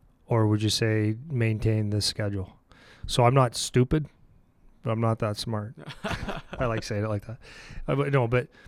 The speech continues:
Speaker 1: of course, if you have a chance to go play some hockey right now, out of pure passion,
Speaker 2: Yeah.
Speaker 1: go play games.
Speaker 2: Yeah, go have fun.
Speaker 1: Go have some fun, dudes. Like,
Speaker 2: Yeah.
Speaker 1: go have a blast.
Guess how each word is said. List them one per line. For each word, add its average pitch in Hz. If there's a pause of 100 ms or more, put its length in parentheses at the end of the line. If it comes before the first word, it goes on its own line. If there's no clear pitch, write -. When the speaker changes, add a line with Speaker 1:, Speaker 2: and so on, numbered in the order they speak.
(260)
Speaker 1:
of -
course, 175 (200)
if -
you 170
have 160
a 139
chance 139
to 131
go 123
play 123
some 113
hockey 113
right 120
now, 117 (280)
out 147
of -
pure 165
passion, 135
Speaker 2:
Yeah. 135 (100)
Speaker 1:
go 151
play 135
games. 110
Speaker 2:
Yeah, -
go 120
have 120
fun. 135
Speaker 1:
Go 170
have 151
some 127
fun, 135
dudes. 135
Like, 131
Speaker 2:
Yeah. -
Speaker 1:
go 135
have 123
a 117
blast. 104